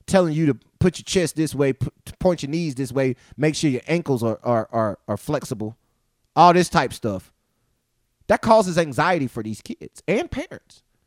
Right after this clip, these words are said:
'Cause now they're looking at, and they see this kid, he has a mixtape, he's on this training video, he has this many followers, all of this is happening for him, he's getting so popular,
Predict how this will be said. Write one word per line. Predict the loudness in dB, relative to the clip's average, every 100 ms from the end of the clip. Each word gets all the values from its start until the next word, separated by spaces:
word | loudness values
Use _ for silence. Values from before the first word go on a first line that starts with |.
| _ _ -2
'Cause | 0 4
now | 6 10
they're | 10
looking | 10 4 4 2
at, | -4 -8 -8
and | 0 0 4
they | 2
see | 2 0 0
this | 0 -2
kid, | -2 4 4 4 -2 -4
he | -2
has | -2 -2
a |
mixtape, | 0 -2 -2 -4 -4 -4 -12 -6
he's | -2
on | 0 -2
this | -4
training | -6 -6 -4 -2
video, | -2 0 -2 -4 -8
he | -2
has | 2 2
this | 0 -2
many | -2 -2
followers, | 0 2 2 4 2 0 -4
all | 2 4
of | 4
this | 2 0
is | 0
happening | 2 0 2 0
for | 2 0
him, | 0 -4
he's | 0 0 0
getting | -2
so | 4 4
popular, | 4 4 4 4 2